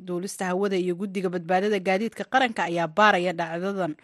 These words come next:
Booliiska gobolka Virginia ayaa sheegay in ay weli baadigoob ugu jiraan sidii ay u heli lahaayeen burburka diyaaradda.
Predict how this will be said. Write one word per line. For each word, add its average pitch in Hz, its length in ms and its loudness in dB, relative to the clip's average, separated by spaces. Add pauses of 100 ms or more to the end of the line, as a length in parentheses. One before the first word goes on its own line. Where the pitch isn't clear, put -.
(280)
Booliiska 285 380 6
gobolka 277 340 -2
Virginia 190 640 -4
ayaa 175 220 2
sheegay 185 480 -4
in 220 100 -2
ay 185 120 0
weli 214 220 0
baadigoob 185 540 0
ugu 208 180 -6
jiraan 208 360 -2
sidii 202 260 -4
ay 180 140 0
u 226 60 -2
heli 208 200 -2
lahaayeen 180 480 -2
burburka 170 380 -8
diyaaradda. 170 560 -2